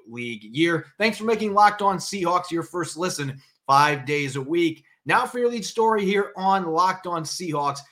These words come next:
The Seahawks may not be playing this weekend, but there are four very intriguing matchups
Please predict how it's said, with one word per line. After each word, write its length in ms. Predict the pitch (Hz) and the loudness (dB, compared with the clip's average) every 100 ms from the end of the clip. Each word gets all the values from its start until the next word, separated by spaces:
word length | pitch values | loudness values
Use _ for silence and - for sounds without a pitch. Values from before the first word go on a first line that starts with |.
| _ | _
The 60 | 143 | -8
Seahawks 500 | 139 247 214 202 196 | -6 0 4 4 2
may 200 | 160 202 | -4 0
not 200 | 208 190 | 0 0
be 120 | 175 | -2
playing 480 | - 165 190 196 151 | -4 -4 -2 -2 -4
this 260 | 156 160 120 | -6 -6 -6
weekend, 580 | 151 185 190 185 147 139 | -6 -6 -4 -4 -4 2
but 280 | 160 160 - _ _ | 4 4 -4 _ _
there 280 | 139 180 202 | 2 2 4
are 240 | 160 143 | 2 0
four 760 | 135 - 165 170 175 175 147 107 107 | -2 -12 -6 -4 -2 -2 -4 -14 -8
very 460 | 135 151 156 143 131 | 0 2 2 0 -4
intriguing 600 | 123 - 143 131 131 120 | -10 -8 -8 -8 -10 -10
matchups 680 | 127 131 - 127 117 - | -6 -6 -6 -6 -8 -10